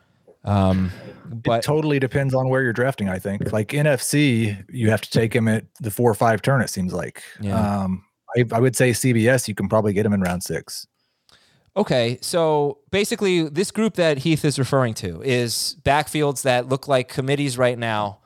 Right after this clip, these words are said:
Speaker 1: but we don't know how they'll end up. Now, there are exceptions. We really, well, we don't know, but Michael Carter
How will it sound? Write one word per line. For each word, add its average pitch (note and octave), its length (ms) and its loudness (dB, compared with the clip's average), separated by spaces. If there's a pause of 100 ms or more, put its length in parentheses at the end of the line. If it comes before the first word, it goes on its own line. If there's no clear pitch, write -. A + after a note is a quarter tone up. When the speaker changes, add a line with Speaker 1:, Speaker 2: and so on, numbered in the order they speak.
(200)
Speaker 1:
but B2 80 -12
we C3 100 2
don't B2 100 2
know A#2+ 80 2
how B2 100 4
they'll A#2 120 2
end A2+ 240 -4
up. F#2+ 240 -2 (400)
Now, B2+ 120 0
there C#3+ 80 4
are C#3 140 4
exceptions. A2+ 720 -2 (180)
We C3 120 -8
really, D#3 440 0 (480)
well, A3+ 140 2
we A3+ 80 0
don't G3 180 2
know, F#2 220 -2
but C#3 160 0
Michael F3 260 0
Carter C#3 560 0